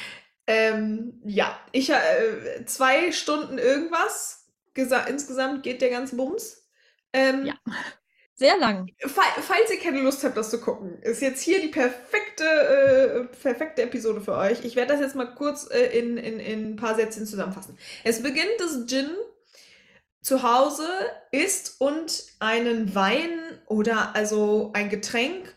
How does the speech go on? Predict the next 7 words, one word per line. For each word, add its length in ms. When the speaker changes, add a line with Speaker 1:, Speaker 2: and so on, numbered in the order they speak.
Speaker 1:
von 360
diesem 300
Koch. 420
Und 120
zwar 260
ist 160
der 440